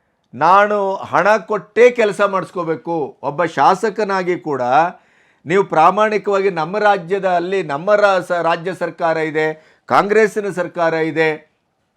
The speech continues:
ಅನ್ನುವಂಥ ಯಾವುದೇ ಸ್ವಾಭಿಮಾನವನ್ನ, ಅಭಿಮಾನವನ್ನ ಮತ್ತು ಸಹಜತೆಯನ್ನ ಉಳಿಸ್ಕೋಬೇಕಾಗಿಲ್ಲ. ರಾಜು ಕಾಗೆ ಅವ್ರ ಮಾತು. ಇಲ್ಲಿ ನನ್ನಂಥ ಒಬ್ಬ ಶಾಸಕ ಕೂಡ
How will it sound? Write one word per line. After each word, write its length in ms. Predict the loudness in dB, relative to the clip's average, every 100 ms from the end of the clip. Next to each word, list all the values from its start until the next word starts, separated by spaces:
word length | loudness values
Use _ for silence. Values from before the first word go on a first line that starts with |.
| _ _ _ -6
ಅನ್ನುವಂಥ 500 | -4 -2 -2 -2 -4
ಯಾವುದೇ 640 | 0 0 2 0 2 2 2
ಸ್ವಾಭಿಮಾನವನ್ನ, 960 | 0 0 0 0 0 0 0 -2 2
ಅಭಿಮಾನವನ್ನ 840 | 2 2 0 0 -2 -2 -4 -4 -4 -4 -8 _ _ -4
ಮತ್ತು 320 | -4 -2 0
ಸಹಜತೆಯನ್ನ 720 | 4 4 4 2 0 -2 0
ಉಳಿಸ್ಕೋಬೇಕಾಗಿಲ್ಲ. 1120 | -2 -2 -6 -6 -4 -4 -4 -2 0 2 0
ರಾಜು 320 | 0 0 0 -2
ಕಾಗೆ 280 | -4 -2
ಅವ್ರ 140 | -4 -4
ಮಾತು. 520 | -6 -6 -8 -8 _ _ _ _ _ _ _ _ _ _ 0
ಇಲ್ಲಿ 280 | 4 4
ನನ್ನಂಥ 540 | 4 0 -2 -4 -2 2
ಒಬ್ಬ 300 | 4 4 0
ಶಾಸಕ 600 | 0 0 0 0 -2 -2
ಕೂಡ 380 | -2 -4 -2